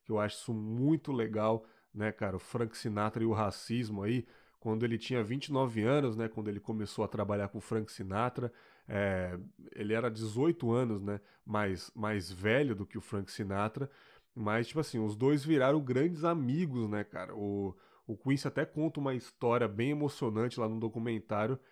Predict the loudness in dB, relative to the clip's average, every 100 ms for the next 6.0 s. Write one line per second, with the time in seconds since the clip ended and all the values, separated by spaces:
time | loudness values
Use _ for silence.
0 | _ _ _ -8 -4 0 0 2 0 0
1 | 0 0 -2 -4 0 0 2 4 4 2
2 | 2 2 0 -2 0 2 2 4 2 0
3 | -2 -2 -2 0 0 0 2 0 -2 0
4 | 2 2 0 -4 -4 -2 0 0 0 -2
5 | 0 4 4 2 -2 0 2 4 2